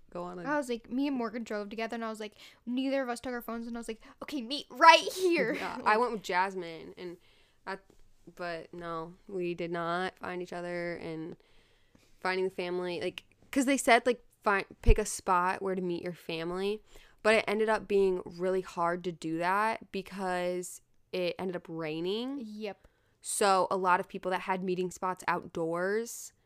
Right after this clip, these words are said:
Speaker 1: the parents weren't gonna just go wait in the rain,
Speaker 2: Yeah.
Speaker 1: and, like, you probably weren't gonna, like, go and try to find them outside.
Speaker 2: No.
Speaker 1: So it, it just all got so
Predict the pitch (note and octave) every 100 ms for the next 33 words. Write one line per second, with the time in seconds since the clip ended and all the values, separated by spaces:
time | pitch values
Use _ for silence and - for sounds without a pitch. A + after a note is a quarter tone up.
0 | _ _ _ _ _ _ _ _ _ _
1 | - G3+ A3+ G3+ G3 G3 F3+ F#3 F3+ F#3+
2 | F3 F3 F3 F3 E3 E3 E3 E3 E3 E3+
3 | G3 F3+ E3 F3 F#3+ F3+ F#3 F3+ F3 E3+
4 | F#3 F3 E3+ E3 F3 F3 E3+ E3+ - -
5 | G3 F3+ - F3 F3+ E3 - - F3 E3+
6 | F#3 - F3+ E3+ - - - F#3+ F#3+ F#3
7 | - - F3+ F3+ F3 E3+ - - - F3+